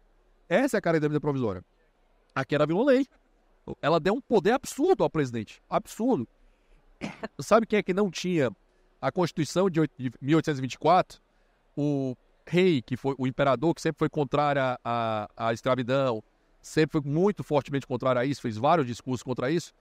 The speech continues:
ele não podia nem apresentar lei, nem apresentar lei, nem apresentar pec, nem apresen-, nem apresentar, muito menos ter o decreto-lei, que é a lei valendo imediatamente, ou ter a medida provisória. Ou seja,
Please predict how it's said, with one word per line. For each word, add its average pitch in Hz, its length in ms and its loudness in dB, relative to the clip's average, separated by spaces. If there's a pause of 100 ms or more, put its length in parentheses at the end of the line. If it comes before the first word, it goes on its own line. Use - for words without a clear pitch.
(200)
ele 147 200 0
não 180 220 2
podia 139 420 0
nem 165 140 0
apresentar 135 840 0 (300)
lei, 151 380 0
nem 165 160 2
apresentar 196 760 0 (380)
lei, 160 340 0 (200)
nem 147 120 0
apresentar 135 520 0 (140)
pec, 156 220 -2 (520)
nem 165 200 0
apresen-, 147 520 -2
nem 160 120 0
apresentar, 196 640 0
muito 226 480 -2
menos 190 300 0
ter 160 120 -2
o 139 60 -2
decreto-lei, 151 760 0
que - 100 -6
é 135 40 2
a 123 60 0
lei 131 240 0
valendo 131 280 0
imediatamente, 127 640 -2
ou 196 80 2
ter 165 240 0
a 180 40 4
medida 185 220 2
provisória. 165 500 0 (480)
Ou 175 160 2
seja, 123 680 0